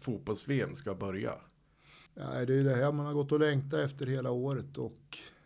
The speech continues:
Speaker 2: ja, det är ungefär som inför julafton.
Speaker 1: Ja.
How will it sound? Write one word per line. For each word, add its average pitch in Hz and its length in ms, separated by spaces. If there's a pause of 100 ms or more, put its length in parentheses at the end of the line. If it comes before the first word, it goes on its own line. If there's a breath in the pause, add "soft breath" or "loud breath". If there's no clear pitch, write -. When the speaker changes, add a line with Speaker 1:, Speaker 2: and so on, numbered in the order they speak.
(160 soft breath)
Speaker 2:
ja, 135 300 (140)
det 151 180
är 165 60
ungefär 139 400
som 139 200 (120)
inför 143 180
julafton. 131 560 (300)
Speaker 1:
Ja. 104 280